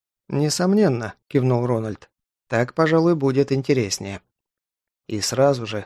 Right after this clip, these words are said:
начинай готовить экспедицию», добавил глава корпорации. «Тайна.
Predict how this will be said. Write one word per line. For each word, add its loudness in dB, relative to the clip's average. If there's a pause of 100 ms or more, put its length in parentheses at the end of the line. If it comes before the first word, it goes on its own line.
начинай -2
готовить 0
экспедицию», -4 (320)
добавил 0
глава 2
корпорации. -6 (260)
«Тайна. 0